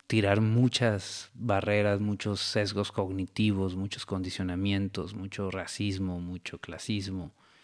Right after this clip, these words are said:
porque todos usamos el mismo mar para existir. Y yo creo que, mm, mm, a nivel personal, eh, ahora que soy padre, y de hecho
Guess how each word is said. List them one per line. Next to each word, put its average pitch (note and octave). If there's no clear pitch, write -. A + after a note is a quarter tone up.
porque G2+
todos G2+
usamos G2+
el G#2
mismo F#2+
mar G2+
para F#2
existir. -
Y B2+
yo B2+
creo D3+
que, B2
mm, G#2
mm, G#2
a G#2+
nivel G2+
personal, A2
eh, F#2+
ahora F#2
que -
soy F#2+
padre, F#2
y A#2+
de F2
hecho -